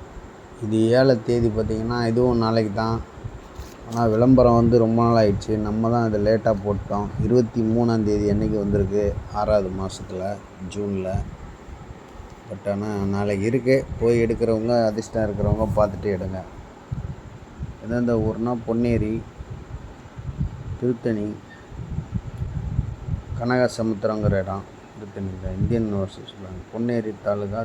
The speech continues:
திருவள்ளூர் மாவட்டம், சேத்துப்பட்டு. சென்னை சேத்துப்பட்டு கிடையாது, பொன்னேரியில் உள்ள சேத்துப்பட்டு,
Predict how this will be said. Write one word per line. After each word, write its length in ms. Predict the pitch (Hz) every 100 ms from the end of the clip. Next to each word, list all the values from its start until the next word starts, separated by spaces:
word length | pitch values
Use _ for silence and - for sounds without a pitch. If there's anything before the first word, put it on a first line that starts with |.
| -
திருவள்ளூர் 400 | 107 110 104 95
மாவட்டம், 360 | 95 92 87 92
சேத்துப்பட்டு. 500 | 104 101 - 95 - 95 - - - - - - - - - - - - - - - - - - - - - - - - - - - - - - - -
சென்னை 260 | 120 131 120
சேத்துப்பட்டு 420 | 123 113 117 110 107
கிடையாது, 340 | 104 107 104 123 - - - - - - - - - - - - - - - - - -
பொன்னேரியில் 520 | 113 120 127 117 107 104
உள்ள 160 | 104 101
சேத்துப்பட்டு, 480 | 110 101 95 92 95